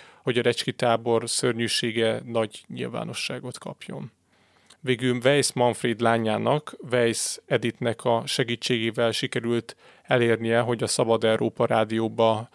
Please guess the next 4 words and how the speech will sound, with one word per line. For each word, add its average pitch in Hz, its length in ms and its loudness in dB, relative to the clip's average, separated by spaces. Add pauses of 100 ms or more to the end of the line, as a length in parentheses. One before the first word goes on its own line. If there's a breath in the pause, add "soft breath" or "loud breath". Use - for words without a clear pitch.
(340 soft breath)
beolvashasson 113 920 2
Miknai 113 680 -4 (440 soft breath)
egy 113 420 -4 (120)
rövid 117 460 -4